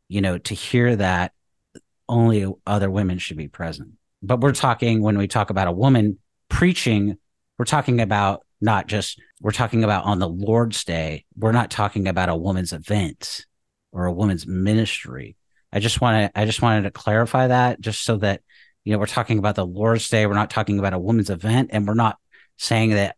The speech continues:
you know, like, somebody like Susan Heck can't go and teach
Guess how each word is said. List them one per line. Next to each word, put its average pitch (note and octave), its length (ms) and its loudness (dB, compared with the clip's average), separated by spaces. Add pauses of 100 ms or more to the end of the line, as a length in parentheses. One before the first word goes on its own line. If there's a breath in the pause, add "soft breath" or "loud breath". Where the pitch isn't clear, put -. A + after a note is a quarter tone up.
you G#2+ 100 -2
know, G2+ 240 2
like, F2+ 300 -4
somebody G2+ 280 2
like F2+ 200 -2
Susan G2+ 280 -4
Heck A#2 280 -2
can't G2 280 -8
go G#2 200 0
and E2 180 -4
teach - 540 -8